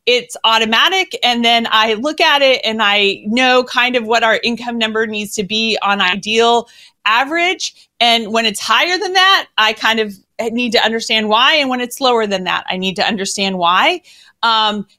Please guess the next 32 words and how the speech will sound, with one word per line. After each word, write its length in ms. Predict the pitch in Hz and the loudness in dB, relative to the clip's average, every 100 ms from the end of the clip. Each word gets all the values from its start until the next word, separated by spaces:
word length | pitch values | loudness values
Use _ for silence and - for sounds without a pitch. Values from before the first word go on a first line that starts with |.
| _ | _
and 220 | 233 247 | 0 2
then 140 | 247 254 | 2 2
I'm, 240 | 226 226 214 | 2 0 0
I'm 200 | 226 240 | 0 0
just 180 | 262 | -4
seeing 220 | - 285 311 | -2 0 0
the 60 | |
dollars. 600 | 311 311 381 190 165 175 - | 2 2 4 0 -2 -8 -2
And, 260 | 247 233 - | 0 0 0
and 140 | 240 | 0
then 140 | 233 | 2
I 180 | 240 220 | 2 2
take, 380 | 214 262 233 - - | 0 -2 -4 -6 -2
I, 280 | 214 214 214 | 0 0 0
I 80 | 208 | -2
send 340 | 202 220 226 | 0 0 2
that 200 | 254 240 - | 2 2 0
allocation 540 | 226 240 285 269 269 | -2 -2 -4 -4 -4
cal-, 420 | 269 254 262 262 - _ - | 0 2 2 0 -8 _ -6
calculator 580 | 254 269 277 262 262 | -2 -2 2 2 2
back 300 | 254 247 214 240 | 0 2 0 0
to 120 | 269 | 0
our 80 | 247 | 0
accounting 340 | 240 269 277 | 0 -2 -2
department. 480 | 277 294 294 311 - - - - | -4 -4 -4 -6 -10 -20 -10 0
And 180 | 262 277 | 4 4
they're 180 | 370 | 4
the 100 | 370 | 2
ones 260 | 302 262 247 | 2 2 2
that 80 | 226 | 2
actually 420 | 220 233 - 226 | 2 0 -2 -2
do 380 | 202 226 226 | 0 -2 -2